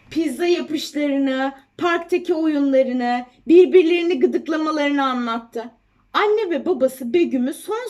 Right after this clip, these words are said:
sözüne kadar dikkatle dinlediler. Dinlediler, dinlediler.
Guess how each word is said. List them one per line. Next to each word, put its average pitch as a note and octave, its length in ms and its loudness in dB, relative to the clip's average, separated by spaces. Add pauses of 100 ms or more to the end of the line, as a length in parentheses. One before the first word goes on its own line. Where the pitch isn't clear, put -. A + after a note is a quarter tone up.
sözüne A3+ 380 -8
kadar F#3+ 400 -10
dikkatle F#4+ 640 -6
dinlediler. C4 720 -4 (400)
Dinlediler, F#4 840 -2 (320)
dinlediler. E4 1000 -4